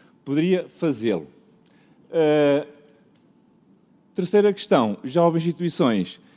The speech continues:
que, ah, procederam bem, isto é, reconstituíram o percurso das pessoas,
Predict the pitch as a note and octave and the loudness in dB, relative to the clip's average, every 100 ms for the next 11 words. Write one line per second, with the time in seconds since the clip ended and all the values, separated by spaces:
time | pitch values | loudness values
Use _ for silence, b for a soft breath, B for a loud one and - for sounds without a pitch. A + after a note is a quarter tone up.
0 | b _ - D#3+ C#3+ B2+ C3+ C3 B2 D#3 | b _ 4 6 6 4 2 0 0 -6
1 | C#3+ C#3 D3+ C3 A2+ A2 A#2 G#2+ A#2+ A#2+ | -8 2 6 6 4 -4 2 4 6 4
2 | F#3 A#3 _ _ _ _ A#2+ - A#2+ A2+ | 0 -6 _ _ _ _ -16 -8 0 2
3 | C#3 F#3 B B - C3+ - D3+ D#3+ C#3 | 2 -2 B B -10 -10 -4 -4 -2 -4
4 | - D3 D3 C#3+ C#3 C3 - A#2+ A#2 - | 0 4 4 2 -2 -8 -8 -6 -8 -8
5 | - - A2+ C#3 F3+ G3 | -10 -4 0 0 -2 -4